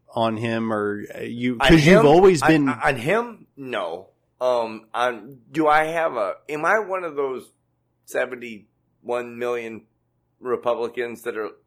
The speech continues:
Speaker 2: pissed off? I'm not pissed off. I'm not.
Speaker 1: Mm-hmm.
Speaker 2: Here's the thing. I truly think that Biden won the election. I don't think that in my mind that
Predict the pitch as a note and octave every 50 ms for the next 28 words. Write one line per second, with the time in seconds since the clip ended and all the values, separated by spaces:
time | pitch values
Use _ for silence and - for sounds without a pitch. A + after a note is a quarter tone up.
0 | _ _ _ _ _ _ - B2+ B2 G#2+ - - A2+ G2 A2 B2+ C3+ - _ _
1 | _ _ _ _ - C3 F3+ G#3+ G#3+ - - - - - - A2+ G2 - - -
2 | A1 - - _ _ - A2+ C3 B2+ A#2 D#2+ - - - _ _ _ _ _ B2
3 | A2 G#2 G2+ F2+ - - G3+ G3+ D#3+ C#3 B2 F2+ F#2 D#2+ E2+ F#2 _ _ - C3
4 | D3+ D3 - - - - D3 C#3+ D3 D3+ D3+ C#3 - C3+ B2+ B2+ B2 B2 - A#2+
5 | F#2 - - - E2 E2+ F#2 G2+ A2+ A2 G2+ F#2 F2+ F2+ F#2+ G2+ G2+ G#2 G#2+ A#2
6 | C3+ C3+ A2 - - D2 - _ - A#2+ C3+ C#3+ C3+ A#2 - _ _ _ - C#3+
7 | D3 D3+ - - _ _ _ _ _ _ _ _ _ _ B2 B2+ B2+ A#2+ - _
8 | - A2+ G#2 F2+ - _ B2 C3 B2 A2+ G#2+ G#2 G2+ G2+ G2+ G2+ G#2+ A#2+ A#2+ -
9 | _ _ _ _ _ _ _ _ _ _ _ _ _ _ - C3+ B2+